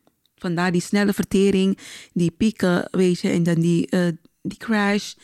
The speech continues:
En dan gaat je lichaam moe worden, futloos. En dan vragen naar pick-me-up moment. En dan ga je weer, eh,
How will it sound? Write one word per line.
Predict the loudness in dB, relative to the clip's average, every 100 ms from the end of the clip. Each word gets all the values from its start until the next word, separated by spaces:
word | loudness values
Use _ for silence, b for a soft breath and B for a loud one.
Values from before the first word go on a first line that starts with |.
| B B B
En | -4
dan | -2
gaat | -2 -4
je | -2
lichaam | -2 0 -2 -2 B B B -4
moe | 2 4 4
worden, | 4 2 2 2 0
futloos. | -2 -2 0 0 2 2 0 0
En | -4
dan | -4
vragen | -4 -4 -4 -4
naar | -4 -2 -4
pick-me-up | -6 -2 0 0 0
moment. | 2 2 2 0
En |
dan | -8
ga | -4
je | 0
weer, | 2 0 -2 B B B B B -2
eh, | 0 2